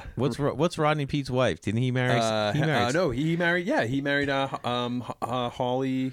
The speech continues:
Speaker 2: from, uh, Twenty-one Jump Street. Um, Holly Robinson Peete.
Speaker 1: Okay, yeah.
Speaker 2: Yeah.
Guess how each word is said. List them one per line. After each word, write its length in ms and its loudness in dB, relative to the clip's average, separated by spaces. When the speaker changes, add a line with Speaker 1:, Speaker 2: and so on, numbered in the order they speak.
Speaker 2:
from, 240 -2
uh, 220 0
Twenty-one 320 -4
Jump 160 -6
Street. 400 -6
Um, 420 -4
Holly 240 0
Robinson 360 -2
Peete. 220 -6
Speaker 1:
Okay, 380 -2
yeah. 200 0
Speaker 2:
Yeah. 180 -2